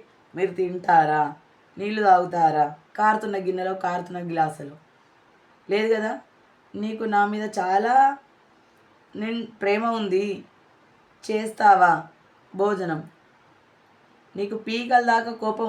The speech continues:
వస్తది, నాకు సమజైంది, కానీ తింటావు. ఎందుకంటే నీకు నేనంటే చాలా ప్రేమ ఉంది కాబట్టి. మరి అదే గిన్నెని, అంటే అదే కంచాన్ని నేల మీద పెట్టుకొని తినమంటాను, తింటావా? ఎందుకంటే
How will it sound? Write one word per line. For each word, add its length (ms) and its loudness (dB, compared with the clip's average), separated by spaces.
వస్తది, 340 -4
నాకు 240 2
సమజైంది, 540 -2
కానీ 300 -2
తింటావు. 480 2
ఎందుకంటే 540 -2
నీకు 160 -10
నేనంటే 360 -6
చాలా 200 2
ప్రేమ 180 -2
ఉంది 220 -6
కాబట్టి. 380 0
మరి 260 4
అదే 180 4
గిన్నెని, 400 -4
అంటే 240 -4
అదే 200 4
కంచాన్ని 480 0
నేల 280 0
మీద 140 -4
పెట్టుకొని 520 -4
తినమంటాను, 760 -2
తింటావా? 640 2
ఎందుకంటే 500 -2